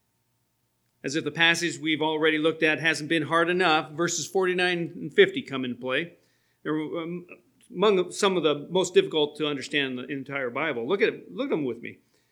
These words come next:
"For everyone will be salted with fire." Okay. "Salt is good, but if the salt has lost its saltiness, how will you make it salty again? Have salt in yourselves and be at peace with one another."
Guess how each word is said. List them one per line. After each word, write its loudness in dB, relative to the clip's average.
"For -2
everyone 0
will 4
be -4
salted -2
with -4
fire." 0
Okay. -14
"Salt 4
is 4
good, 4
but 2
if 0
the -8
salt -2
has -4
lost 0
its 2
saltiness, 4
how 0
will 2
you -2
make 2
it -2
salty -2
again? -2
Have 2
salt 4
in 0
yourselves 2
and 0
be 0
at -4
peace -2
with -6
one 0
another." 0